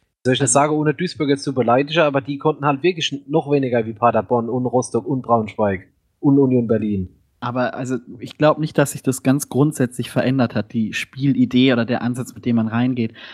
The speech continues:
Speaker 2: Ich hatte damals nach Duisburg, wobei sich das jetzt leider auch schon wieder ein bisschen abgeschliffen hat, dass wir, äh, ein bisschen direkter und auch ein bisschen schneller und weniger selbstverliebt den Weg nach vorne suchen. Allerdings,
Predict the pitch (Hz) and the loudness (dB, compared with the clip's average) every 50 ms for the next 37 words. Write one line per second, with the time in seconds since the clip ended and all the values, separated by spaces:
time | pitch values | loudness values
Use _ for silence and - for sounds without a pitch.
0 | - - - 131 120 147 143 143 143 127 127 120 127 131 135 131 - 127 117 104 | -20 -18 -14 -4 0 0 0 0 0 2 4 4 4 4 2 0 0 -2 -4 -2
1 | - - 151 170 165 - - 160 156 - 120 110 123 117 113 117 - - 117 - | -2 -2 -2 -2 -2 -2 -4 -4 -2 -2 -2 0 0 0 -2 -2 -6 -10 -10 -8
2 | - 98 - - 107 110 107 - - 127 147 - - 135 127 127 123 120 113 123 | -10 -10 -8 -6 -4 -2 -2 0 0 -2 -2 -2 -4 -4 -2 -2 -2 -2 -4 -4
3 | - - 117 117 135 - - 127 - - 147 135 143 135 127 - _ _ _ - | -6 -6 -6 -6 -6 -8 -10 -12 -12 -12 -10 -8 -8 -8 -8 -10 _ _ _ -2
4 | 127 127 - 127 123 123 131 127 127 123 123 - - - 127 120 117 - 120 120 | -2 -2 -4 -4 -2 2 4 4 6 4 4 2 0 -2 -2 -2 -2 -2 -4 -8
5 | 127 - - 127 113 - 123 - 165 196 - _ - 202 196 190 190 - - 151 | -8 -6 -6 -6 -4 -4 -2 0 0 0 0 _ 2 2 4 4 2 0 -2 -4
6 | 135 131 - - 113 127 - - - - - - - _ _ - 135 131 - 131 | -4 -4 -2 -4 -4 -4 -6 -8 -16 -20 -20 -20 -20 _ _ -6 -6 -4 -2 -2
7 | 120 120 - - 143 143 147 160 165 156 135 123 123 120 131 139 143 139 135 127 | -2 -4 -4 -2 0 2 4 4 4 4 4 2 0 0 0 0 0 0 0 0
8 | 123 139 156 156 - - 143 131 135 139 - - - _ _ - 135 131 123 120 | 0 0 -2 -2 -4 -4 -4 -4 -4 -6 -10 -18 -20 _ _ 0 2 2 2 2
9 | 131 139 143 - - 127 120 - 147 147 156 160 143 151 147 139 156 131 - 127 | 0 0 0 0 -2 -4 -2 0 2 2 2 0 -2 -4 -4 -4 -4 -4 -2 -2
10 | 131 135 131 120 131 147 170 196 196 185 - | 0 0 0 2 2 4 4 4 2 0 -4